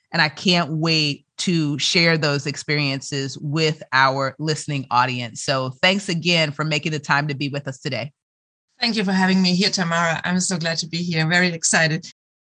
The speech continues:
Speaker 2: Um,
Speaker 1: Mm-hmm.
Speaker 2: yes, we want to share the story. Yes, there was a time when I was working in a bistro, and we were talking about what brought me to, uh, secrets in the Bible. And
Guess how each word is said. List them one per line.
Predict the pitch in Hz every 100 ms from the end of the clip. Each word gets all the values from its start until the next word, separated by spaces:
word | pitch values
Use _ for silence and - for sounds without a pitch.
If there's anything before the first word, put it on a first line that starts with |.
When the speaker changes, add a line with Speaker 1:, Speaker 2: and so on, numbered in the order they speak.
| -
Speaker 2:
Um, | 214 202
Speaker 1:
Mm-hmm. | 196
Speaker 2:
yes, | 240 262 196 185 -
we | 208 247
want | 226 208 208
to | 208
share | - 202 185
the | 180
story. | - - 185 185 175
Yes, | 160 160 185 165 - - - _
there | - 240
was | 262 254
a | 240
time | - 196 214 220 214
when | 202 190
I | 180
was | 180 185 185
working | 190 190 180 175
in | - 170
a | 160 151 151
bistro, | 202 - 156 147 -
and | 151 156 156 147
we | - 202
were | 196
talking | 180 214 190 196
about | 175 170 175
what | 160 185 - - -
brought | 185 190 190
me | 180 165
to, | 180 160 156 151
uh, | 156 147 151
secrets | - 214 196 170 160
in | 160
the |
Bible. | 160 180 180 165
And | 165 160